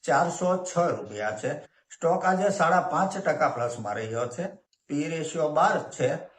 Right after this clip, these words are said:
આર ઓ સી ઈ ચુમ્માલીસ ટકા છે, આર ઓ ઈ બત્રીસ પોઇન્ટ સિત્તેર ટકા છે, ડિવિડન્ડ યીલ્ડ બે પોઇન્ટ ઓગણસાઠ ટકા છે,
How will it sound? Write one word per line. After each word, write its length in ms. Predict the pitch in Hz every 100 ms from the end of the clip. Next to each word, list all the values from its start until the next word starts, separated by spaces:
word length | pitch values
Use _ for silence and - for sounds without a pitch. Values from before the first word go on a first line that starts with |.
| - _ -
આર 240 | 139 156 -
ઓ 140 | 175
સી 180 | 185 180
ઈ 420 | 165 175 156 - - -
ચુમ્માલીસ 460 | 147 220 226 -
ટકા 320 | - 117 117
છે, 320 | 117 131 - -
આર 160 | 143 151
ઓ 180 | 165
ઈ 100 | 160
બત્રીસ 420 | 151 139 135 190 196
પોઇન્ટ 360 | 139 143 -
સિત્તેર 320 | 135 131 262
ટકા 320 | - 104 - 117
છે, 380 | - 147 - -
ડિવિડન્ડ 480 | 131 151 156 156
યીલ્ડ 260 | 143 147 165 - _ _ _
બે 300 | 127 151 202
પોઇન્ટ 380 | 196 175 185 185
ઓગણસાઠ 680 | 147 143 190 - 131 - 98
ટકા 280 | 92 98
છે, 220 | 98 -